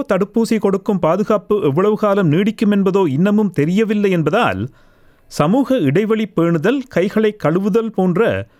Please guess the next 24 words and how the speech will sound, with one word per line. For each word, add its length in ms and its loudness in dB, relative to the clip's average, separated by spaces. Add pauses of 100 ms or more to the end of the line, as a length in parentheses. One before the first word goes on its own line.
(340)
கோவிட் 360 0
நைன்டீன் 400 0
பாதுகாப்பு 600 0 (120)
நடைமுறைகளை 560 0 (120)
தொடர்ந்து 300 0
கடைப்பிடிக்க 600 -2
வேண்டும் 360 0
என 160 2
அவர் 180 0
மக்களுக்கு 460 -2
நினைவூட்டினார். 680 0 (1600)
Northern 420 0
டெரிட்டரியிலுள்ள 800 0
Howard 340 0
Springs 360 0
என்ற 240 0
இடத்தில் 320 -2
உள்ள 240 0
தனிமைப்படுத்தல் 640 0
விடுதியில் 360 0
அனுமதிக்கப்படும் 800 0
வெளிநாட்டு 480 0 (120)
பயணிகளின் 520 2
எண்ணிக்கையை 400 0